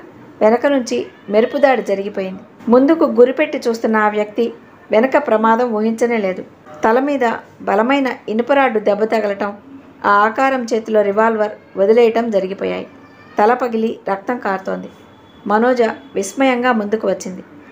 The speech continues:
ఎవరు ఆ రాడ్డుతో కొట్టింది? ఆ వ్యక్తి అలికిడే లేదు. ఒకవేళ చుట్టూ తిరిగి శ్రీవాత్సవే వచ్చాడేమో. క్రింద పడిన రివాల్వర్ అందుకుని ఆ వ్యక్తి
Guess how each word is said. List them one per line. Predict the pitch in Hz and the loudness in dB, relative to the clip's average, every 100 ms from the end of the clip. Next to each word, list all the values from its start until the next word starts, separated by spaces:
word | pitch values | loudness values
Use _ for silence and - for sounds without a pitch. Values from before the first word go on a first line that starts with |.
| - - - | -20 -20 0
ఎవరు | 185 254 311 | 4 6 4
ఆ | 254 | 4
రాడ్డుతో | 214 214 233 240 | 4 2 0 -2
కొట్టింది? | 247 226 226 214 220 220 - - - - 185 | -4 -4 -8 -6 -8 -8 -20 -20 -20 -8 -2
ఆ | 190 | 0
వ్యక్తి | 196 196 294 | 0 0 0
అలికిడే | 220 214 262 254 | 2 2 2 2
లేదు. | 247 233 269 330 - - - - | 4 0 -2 -10 -20 -20 -20 -6
ఒకవేళ | 208 220 226 240 226 - - - | -4 2 4 4 0 -6 -20 -6
చుట్టూ | 226 226 311 | -4 0 -2
తిరిగి | 294 240 240 - - - | 0 -2 -4 -6 -10 -4
శ్రీవాత్సవే | 202 226 247 254 285 | 2 4 4 2 0
వచ్చాడేమో. | 262 226 233 220 208 196 - - - - - - | 0 0 0 0 0 -6 -14 -20 -20 -20 -20 0
క్రింద | 220 240 | 2 4
పడిన | 285 285 247 | 2 0 0
రివాల్వర్ | 208 208 226 240 220 | 0 2 2 2 0
అందుకుని | 202 208 220 294 - - - - - | -4 -8 -8 -8 -12 -20 -20 -14 -2
ఆ | 214 | 0
వ్యక్తి | 208 208 - 247 | 2 -2 -2 -6